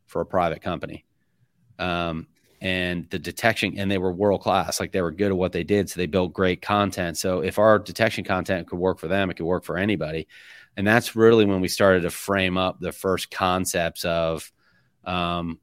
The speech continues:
what became Gray Matter, right? It was called a lot of things, but was really working in that environment 'cause they were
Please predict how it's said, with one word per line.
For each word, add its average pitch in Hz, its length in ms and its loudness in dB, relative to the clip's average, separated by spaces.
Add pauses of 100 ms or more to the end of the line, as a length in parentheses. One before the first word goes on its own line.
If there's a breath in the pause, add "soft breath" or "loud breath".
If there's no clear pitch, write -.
(120)
what 95 240 2
became 92 460 -2
Gray 85 220 0
Matter, 76 340 -2
right? 80 200 -2
It 82 40 -2
was 78 120 -4
called 87 280 2
a 82 40 0
lot 82 280 0
of - 80 -18
things, 87 440 -6
but 82 340 -4
was 80 320 -6
really 90 400 2 (260 soft breath)
working 101 380 4
in 90 80 0
that 87 220 2
environment 87 600 2
'cause 90 160 -10
they 95 140 2
were 87 220 0